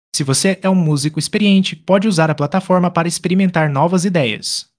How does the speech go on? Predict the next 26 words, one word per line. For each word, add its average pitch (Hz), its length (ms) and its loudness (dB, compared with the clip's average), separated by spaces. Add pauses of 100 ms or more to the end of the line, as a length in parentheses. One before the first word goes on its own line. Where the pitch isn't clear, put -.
(240)
E 180 40 -2
se 131 140 -2
está 170 220 -2
apenas 165 340 0
começando, 180 760 0 (200)
pode 175 240 2
usar 139 240 2
o - 20 0
Mureca 175 340 0
para 165 200 0
aprender 170 580 0
e 196 80 -2
crescer 190 420 0
como 226 220 0
criador 175 420 2
musical. 123 720 -2 (320)
A - 60 -20
plataforma 180 480 0
remove 180 400 2
barreiras 156 480 0
tradicionais 170 640 0
que 214 120 -2
dificultam 190 640 0
a 135 40 -2
criação 185 440 0
musical. 131 720 0